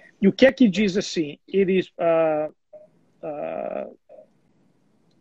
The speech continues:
ah, por meio de, no verso dezoito, por meio de, desses três flagelos, a saber, pelo fogo, pela fumaça e pelo enxofre. Muito importante. Os julgamentos de Deus, você vê,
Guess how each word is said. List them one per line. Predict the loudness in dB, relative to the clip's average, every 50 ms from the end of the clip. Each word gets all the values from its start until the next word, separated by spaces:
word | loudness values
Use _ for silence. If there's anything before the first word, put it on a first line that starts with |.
| _ _ _ _ _ _ _ _ _ _ _ _ _ _ _ _ 2
ah, | 4 4 4 4
por | 4 4 4 4
meio | 6 6 6 6 6
de, | 4 2 0 0
no | 0 -2 0
verso | 2 2 0 0 0 -2
dezoito, | -2 -2 0 0 0 -2 -2 -2 -6 -10 -16
por | -10 -8 -6 -4
meio | 0 2 2 2 2 2
de, | 0 -2 -4 -4 -6 -6 -6
desses | -6 -6 -6 -10 -18
três | -12 -6 -4 -4 -4 -4
flagelos, | -6 -4 -2 -2 -2 -2 0 0 0 0 0 -4 -8 -12 -14 -20 -20 -20 _ -12
a | -12 -12
saber, | -8 -6 -6 -4 -2 -4 -4
pelo | -2 -4 -4 -4 -4
fogo, | -2 0 2 2 2 0 -4
pela | -4 -4 -2 -2 -4 -6 _ _ _ _ -16 -8
fumaça | -4 -2 0 0 0 0 0 -2 -4 -4 -8 -8 -8 -10 _ _ _ _ -6
e | -6 -6
pelo | 0 4 4 6 6 6 6 4
enxofre. | 2 2 0 4 4 4 4 4 2 -4
Muito | -2 -2 -2 0 -2 -2
importante. | -2 -2 -4 -2 -2 -4 -6 -6 -8 -16 _ _ _ _ _ _ _ 0
Os | 4 4 4 6
julgamentos | 6 6 6 8 6 6 4 4 2 0 0 -2 -4 -4
de | -2 -4 -2
Deus, | 2 2 2 2 2 0 -2
você | -2 -2
vê, | 0 0 0 -2